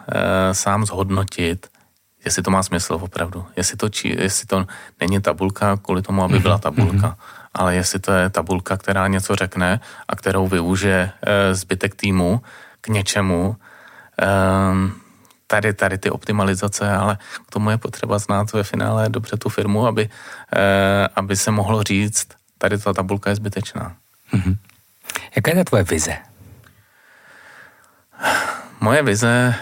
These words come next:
Speaker 1: eh, tak, eh, vize je, eh, mít, eh, být, eh, perfektním, eh, obchodním partnerem, eh, pro naše klienty, pro naše obchodní partnery. Nechci, ne, eh,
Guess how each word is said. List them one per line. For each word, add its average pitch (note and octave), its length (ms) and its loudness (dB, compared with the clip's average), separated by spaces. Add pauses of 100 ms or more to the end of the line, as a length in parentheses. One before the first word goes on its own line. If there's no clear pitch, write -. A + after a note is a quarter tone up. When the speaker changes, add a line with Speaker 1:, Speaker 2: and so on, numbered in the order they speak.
Speaker 1:
eh, A2 760 4 (680)
tak, G#2+ 300 -2
eh, G2 400 4 (500)
vize G2+ 260 2
je, G2+ 480 4
eh, F#2+ 580 2 (420)
mít, G2+ 460 2
eh, G#2 60 2 (440)
být, G#2+ 400 0
eh, G2 800 0
perfektním, G2 560 -2
eh, F#2+ 320 2
obchodním G#2 380 -2
partnerem, F#2 640 0
eh, - 640 0
pro F#2+ 240 2
naše F2+ 240 2
klienty, G2+ 520 0 (120)
pro A2+ 140 0
naše G#2 240 0
obchodní G2 420 -8
partnery. E2 480 -4 (1000)
Nechci, A2+ 500 2
ne, G#2 340 2
eh, B2 60 2